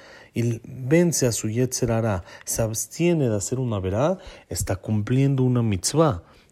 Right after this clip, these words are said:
¿Cuál mitzvah? La mitzvah de temor a Hashem. Como sabemos,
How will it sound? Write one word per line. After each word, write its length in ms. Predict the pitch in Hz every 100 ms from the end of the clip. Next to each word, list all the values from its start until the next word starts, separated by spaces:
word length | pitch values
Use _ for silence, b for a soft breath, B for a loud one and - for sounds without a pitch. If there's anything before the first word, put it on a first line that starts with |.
| -
¿Cuál 240 | 131 139
mitzvah? 440 | 131 98 - 123 147
La 120 | 127
mitzvah 400 | 98 92 - 117
de 100 | 113
temor 560 | - - 104 104 113 110
a 60 |
Hashem. 420 | 92 - 110 90 82 B B B
Como 180 | - 90
sabemos, 640 | 85 87 98 123 165 180